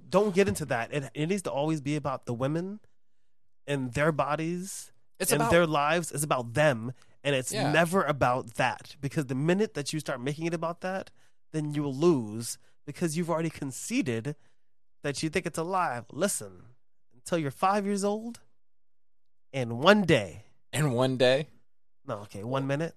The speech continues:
Speaker 2: Okay, well, we've, we talked about this earlier, where just the concept of human rights don't really kick in to full effect really until you're, like,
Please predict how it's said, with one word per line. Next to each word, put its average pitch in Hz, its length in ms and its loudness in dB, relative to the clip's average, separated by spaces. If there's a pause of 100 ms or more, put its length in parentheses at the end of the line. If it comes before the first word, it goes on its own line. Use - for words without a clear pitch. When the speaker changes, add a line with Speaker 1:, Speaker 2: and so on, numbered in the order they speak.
(160)
Speaker 2:
Okay, 180 200 6
well, 170 180 2
we've, 302 320 0
we 302 220 4 (160)
talked 107 260 0
about 123 260 2
this 175 240 0
earlier, 165 520 4
where 139 600 6 (760)
just 151 420 -4
the 147 200 0
concept 160 680 2
of 143 480 2 (580)
human 135 520 0
rights 92 600 0 (440)
don't 208 260 2
really 180 280 4
kick 156 340 -2
in 123 540 0
to 127 180 -2
full 131 300 2
effect 135 420 2
really 165 400 4
until 131 420 2
you're, 120 160 2
like, 104 280 2